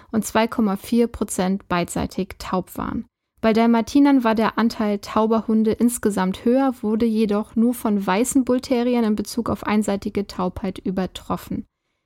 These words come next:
Eine spätere Auswertung von Daten zwischen neunzehnhundertsechsundneunzig und zweitausendacht mit etwa neunhundert Australian Cattle Dogs bestätigte ähnliche Ergebnisse.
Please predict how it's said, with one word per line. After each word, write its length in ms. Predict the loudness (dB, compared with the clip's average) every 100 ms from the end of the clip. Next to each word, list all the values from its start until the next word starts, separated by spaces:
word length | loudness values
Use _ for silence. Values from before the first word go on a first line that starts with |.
| _
Eine 220 | 2 2
spätere 540 | 2 0 0 0 0 0
Auswertung 500 | 0 -2 -2 -2 0
von 180 | 0 0
Daten 320 | -2 -2 -4
zwischen 320 | -4 -4 -2
neunzehnhundertsechsundneunzig 1200 | -2 -2 -4 -6 -4 -4 2 2 4 0 -2 -4
und 80 | -2
zweitausendacht 840 | -4 -4 -4 -6 -2 0 0 -2
mit 140 | -4
etwa 240 | -4 -4 -2
neunhundert 1040 | 0 2 4 4 4 2 4 4 4 0
Australian 480 | -4 -2 0 2 0
Cattle 320 | -2 -4 -4
Dogs 380 | -2 -4 -6 -10 _ _ _ -2
bestätigte 760 | -2 2 2 2 0 0 -2 0 2
ähnliche 480 | 4 4 0 -4 -4
Ergebnisse. 800 | -4 -4 -6 -6 -10 -8 -8